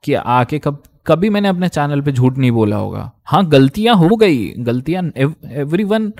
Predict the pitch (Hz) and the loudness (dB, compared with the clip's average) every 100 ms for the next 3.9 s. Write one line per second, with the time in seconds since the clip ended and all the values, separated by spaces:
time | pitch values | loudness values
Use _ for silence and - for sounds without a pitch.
0 | - - - - 226 254 - 196 - 190 | -18 -20 -20 -4 2 2 4 2 2 -2
1 | - 170 156 135 123 120 117 104 101 104 | -2 -2 0 0 0 -2 0 -2 -2 0
2 | 123 135 185 170 131 147 139 107 107 104 | 0 0 -2 0 2 2 2 0 -2 -4
3 | 104 98 95 101 117 110 113 - 170 | -4 -4 -4 -6 -6 -6 -6 -6 -6